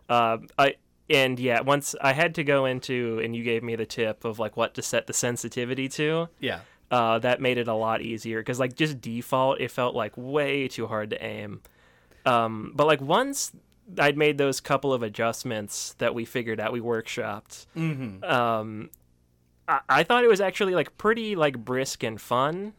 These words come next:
Speaker 1: Um, it kinda has this, like, cinematic quality. Like, the levels are very much feel like they're about telling a little story. Um, so I enjoyed that. Um,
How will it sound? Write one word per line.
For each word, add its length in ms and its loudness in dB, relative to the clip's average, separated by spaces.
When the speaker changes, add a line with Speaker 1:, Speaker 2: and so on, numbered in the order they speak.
Speaker 1:
Um, 380 2
it 160 2
kinda 240 0
has 280 -2
this, 340 0
like, 340 0
cinematic 840 0
quality. 600 0
Like, 180 -2
the 100 0
levels 520 2
are 60 0
very 240 0
much 280 -4
feel 300 -2
like 160 0
they're 120 -2
about 280 -2
telling 320 -2
a 40 -4
little 200 -4
story. 640 -4
Um, 480 2
so 180 0
I 240 6
enjoyed 500 0
that. 380 -2
Um, 540 -2